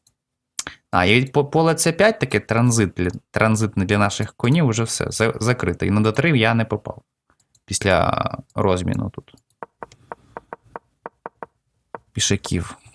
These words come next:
Суперник якось кволо відповів на це все, да.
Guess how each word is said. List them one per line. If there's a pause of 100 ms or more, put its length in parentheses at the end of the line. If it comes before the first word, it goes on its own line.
(1000)
Суперник
якось (1300)
кволо
відповів
на
це
все,
да.